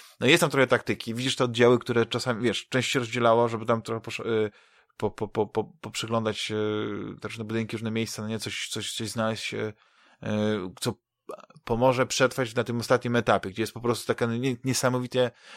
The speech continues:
taktyczna sieczka i to mi się strasznie podobało, bo te, ten ostatni moment, w którym jest, powiedzmy tak, nie wiem, są trzy, cztery drużyny, e,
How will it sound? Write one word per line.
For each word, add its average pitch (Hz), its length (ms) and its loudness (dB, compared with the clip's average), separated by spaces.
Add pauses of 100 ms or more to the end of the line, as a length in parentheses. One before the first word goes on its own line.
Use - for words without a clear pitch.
(100)
taktyczna 120 520 2
sieczka 113 580 0
i - 100 -10
to 123 100 -4
mi 113 60 -2
się 120 80 -2
strasznie 135 400 4
podobało, 113 320 4
bo 104 100 -4
te, 117 160 4 (320)
ten 123 120 2
ostatni 151 360 2
moment, 131 320 4
w 101 40 -10
którym 120 240 0
jest, 120 180 -2
powiedzmy 123 260 -4
tak, 113 160 0
nie 113 220 0
wiem, 107 120 -2
są 110 220 -4 (160)
trzy, - 240 2
cztery 139 300 4
drużyny, 120 500 0 (640)
e, 117 40 -2